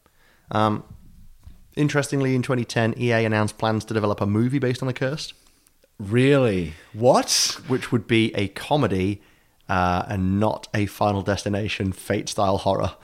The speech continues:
Speaker 2: I
Speaker 1: which
Speaker 2: wa-, I want what you just said.
Speaker 1: Yeah, I want the Final Destination one. Sounds so much better.
Speaker 2: But it, but it would be like they're trying to pick a cover athlete for one year, and then th-, it happens so quickly. Like, they pick someone,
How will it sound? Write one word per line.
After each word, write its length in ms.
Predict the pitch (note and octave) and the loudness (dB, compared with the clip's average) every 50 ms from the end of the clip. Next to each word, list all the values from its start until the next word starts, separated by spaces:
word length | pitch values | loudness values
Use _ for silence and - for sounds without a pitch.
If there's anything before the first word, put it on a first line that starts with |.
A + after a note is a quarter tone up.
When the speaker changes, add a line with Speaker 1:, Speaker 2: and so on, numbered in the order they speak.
| - - | -12 -6
Speaker 2:
I 140 | - A#2 A#2+ | -2 0 2
Speaker 1:
which 120 | A#2+ A2 | 4 4
Speaker 2:
wa-, 100 | B2+ C3 - | 4 2 2
I 80 | A2+ A#2 | 0 0
want 180 | A#2 C3+ C3+ A#2+ | 2 2 2 0
what 140 | G#2+ F2+ F#2 | -2 -6 -2
you 160 | A2 C3 C#3+ | -2 0 0
just 200 | A#2 A2 F#2 - | 0 -2 -4 -4
said. 320 | - F#2 E2+ E2 D#2+ E2 - - | -4 -4 -4 -4 -6 -10 -14 -10
Speaker 1:
Yeah, 300 | B2 F#2+ A#2+ A2+ G#2+ - | -2 2 4 4 4 4
I 120 | - A2 C3 | 4 4 4
want 300 | B2+ A#2+ A#2 A#2+ D#3+ D3+ | 4 4 4 4 4 4
the 80 | B2 | 4
Final 200 | - A#2+ A#2+ A2+ | 4 4 4 4
Destination 600 | G#2+ G#2+ G2+ - G#2+ G2+ G#2+ A2+ - - A#2 G#2 F#2+ | 4 4 2 2 2 2 2 2 2 2 2 2 2
one. 140 | F2+ F2+ F2+ | 2 0 -2
Sounds 300 | - - F#2 G#2 A2+ G#2+ | 0 0 2 2 2 0
so 300 | - - - B2+ A#2+ B2 A#2+ | -2 0 4 4 6 6 6
much 260 | A#2+ G#2+ - - - | 4 4 0 -4 -4
better. 480 | - G#2 A2 A#2 A#2+ A#2+ G2+ F2+ D#2 C#2+ - _ _ | -2 2 2 4 4 4 2 0 -2 -6 -10 _ _
Speaker 2:
But 120 | - A#2 A2+ | 0 0 0
it, 140 | A2 G#2+ F#2+ | 0 0 0
but 100 | B2+ A#2+ | 2 2
it 60 | A#2+ | 4
would 120 | A#2+ A2+ | 2 4
be 140 | G#2 B2 A#2+ | 4 4 4
like 420 | A2+ A2+ A2 G#2 G2 - - - - - _ - | 4 4 2 2 -2 -4 -10 -16 -18 -20 _ -14
they're 200 | - G#2 A2+ G2+ | -4 -2 -2 0
trying 200 | - - A#2 A#2 | 0 0 0 0
to 60 | - | 0
pick 180 | - B2 A2 | -2 -4 -4
a 60 | - - | -4 -6
cover 240 | - - G#2 G2+ G2+ | -4 -4 -2 -2 -2
athlete 380 | G2 G2+ - - G2+ F#2 F2 | -4 -4 -6 -8 -8 -10 -8
for 120 | - F#2 F2+ | -6 -6 -4
one 220 | F#2 G#2 G#2+ G#2+ | -2 0 0 0
year, 320 | G2+ F#2 F2 E2 E2 D#2+ F2 - _ _ _ _ - | 0 -2 -2 -4 -4 -8 -10 -14 _ _ _ _ -10
and 140 | G2+ G2 G2 | -6 -4 -4
then 280 | G2 F#2 F#2 F#2 F2 - _ G#2 G2+ | -2 -2 -4 -4 -6 -10 _ -8 -6
th-, 140 | F2+ - G#2+ | -6 -6 -4
it 80 | G2+ | -6
happens 360 | G2+ - A#2 - - F#2+ F2+ - | -6 -6 -6 -4 -4 -6 -6 -4
so 180 | - B2 A2+ | -2 -2 -2
quickly. 300 | G#2+ - G2+ F2 - F2+ | -2 -4 -8 -8 -8 -8
Like, 120 | F2+ F2 E2+ | -8 -8 -8
they 40 | F#2+ | -10
pick 200 | F2+ - A2+ G#2 | -8 -8 -10 -8
someone, 380 | - G#2 F#2+ F2+ F2 E2 D#2 | -6 -6 -6 -4 -4 -6 -8